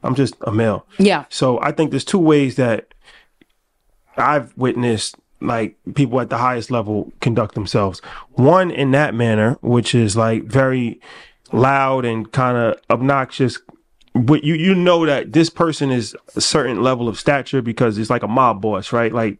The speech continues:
Speaker 1: Johnny Gotti, like, is like, when he walks in the room, like, everybody kinda, like, fears him or has some level of respect for him.
Speaker 2: Yeah.
Speaker 1: So you could be extremely loud or you could be extremely quiet.
Speaker 2: Yeah.
Speaker 1: Like this guy, Jay.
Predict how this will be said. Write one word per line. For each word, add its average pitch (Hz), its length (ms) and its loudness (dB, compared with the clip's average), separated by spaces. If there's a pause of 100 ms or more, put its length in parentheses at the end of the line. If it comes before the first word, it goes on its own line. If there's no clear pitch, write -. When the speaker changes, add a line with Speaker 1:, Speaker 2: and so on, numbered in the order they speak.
Speaker 1:
Johnny 127 320 2
Gotti, 107 420 -2
like, 101 180 -2
is 104 220 0
like, 110 180 0
when 123 120 2
he 123 60 4
walks 123 280 0
in 127 80 -4
the 104 60 -2
room, 113 240 0
like, - 180 -2 (160)
everybody 120 400 0
kinda, 110 240 -4
like, 101 160 -4
fears 120 380 0
him 98 160 -4
or 101 160 -6 (120)
has 131 140 0
some 123 160 -2
level 110 220 -2
of 101 120 -4 (220)
respect 117 460 -2
for 101 260 -4
him. 156 100 -6
Speaker 2:
Yeah. 151 180 -4 (380)
Speaker 1:
So 143 100 2
you 151 40 4
could 156 80 -6
be 147 80 4
extremely 165 380 2
loud 123 380 0 (480)
or 139 120 6
you 139 140 4
could 127 80 -2
be 123 100 2
extremely 117 340 2
quiet. 104 400 -2 (140)
Speaker 2:
Yeah. 220 160 -2 (640)
Speaker 1:
Like 113 360 -2 (420)
this 135 180 2
guy, 95 340 -4
Jay. 113 380 2